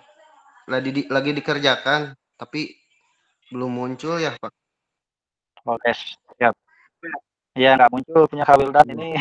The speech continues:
Speaker 1: mungkin.
Speaker 2: <laughs> Berisiko seperti kemarin, ini jadi
Speaker 1: <laughs>
Speaker 2: mungkin
Speaker 1: Iya.
Speaker 2: nggak online ya kalau di H P ya?
Speaker 1: Siap.
Speaker 2: Di H P
Speaker 1: Iya.
Speaker 2: sepertinya apa dibawa ke offline gitu, ini pengerjaannya?
Speaker 1: Kayaknya seperti itu, Pak.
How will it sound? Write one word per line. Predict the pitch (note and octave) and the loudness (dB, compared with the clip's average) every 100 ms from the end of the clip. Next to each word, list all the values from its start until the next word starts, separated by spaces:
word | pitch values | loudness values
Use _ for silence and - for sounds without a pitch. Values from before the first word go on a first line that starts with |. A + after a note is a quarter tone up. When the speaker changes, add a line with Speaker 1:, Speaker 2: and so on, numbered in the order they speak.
| - | -8
Speaker 1:
mungkin. | - A#2 D3 D3 - | -10 -6 -4 -4 -4
Speaker 2:
<laughs> | - - | -10 0
Berisiko | E3 D3+ F#3 - E3 | 2 4 2 6 6
seperti | E3 D#3 D#3+ - | 6 0 -2 0
kemarin, | F#3+ E3 E3 F3 | 6 6 4 -2
ini | |
jadi | E3+ E3+ G3+ - | 0 0 0 -4
Speaker 1:
<laughs> | A3 | -10
Speaker 2:
mungkin | E3 C3 | -8 -2
Speaker 1:
Iya. | G3+ | 4
Speaker 2:
nggak | F#3+ | 8
online | F3+ D3+ E3+ G#3 | 6 4 -2 0
ya | G3 | 0
kalau | - D#3 | 2 2
di | D3+ | 2
H | D3 | 0
P | - F#3+ | 2 2
ya? | |
Speaker 1:
Siap. | B2+ G#2+ _ - - - _ _ _ _ _ _ | 2 0 _ -20 -20 -20 _ _ _ _ _ _
Speaker 2:
Di | - E3 | -2 2
H | D#3 | 2
P | - | 2
Speaker 1:
Iya. | G#3 | 0
Speaker 2:
sepertinya | C3+ D3+ E3 G3+ - | 0 -4 -4 2 2
apa | F3+ | 2
dibawa | E3+ E3+ E3+ | 2 6 6
ke | F3+ | 6
offline | D#3 - D3 E3 | 4 4 -4 -4
gitu, | E3+ G#3 - _ _ - | -6 -10 -12 _ _ -16
ini | D#3+ F#3 | -12 -6
pengerjaannya? | E3 D3+ D3+ D3 F#3 - _ _ _ _ _ _ _ _ _ _ _ _ _ _ _ _ _ - | -6 0 2 0 -2 -18 _ _ _ _ _ _ _ _ _ _ _ _ _ _ _ _ _ -6
Speaker 1:
Kayaknya | C3 C3+ D3+ D#3+ | -2 -2 -2 -6
seperti | - D3 D3+ D3+ | -8 -10 -8 -8
itu, | E3 | -8
Pak. | D#3+ F3 | -6 -4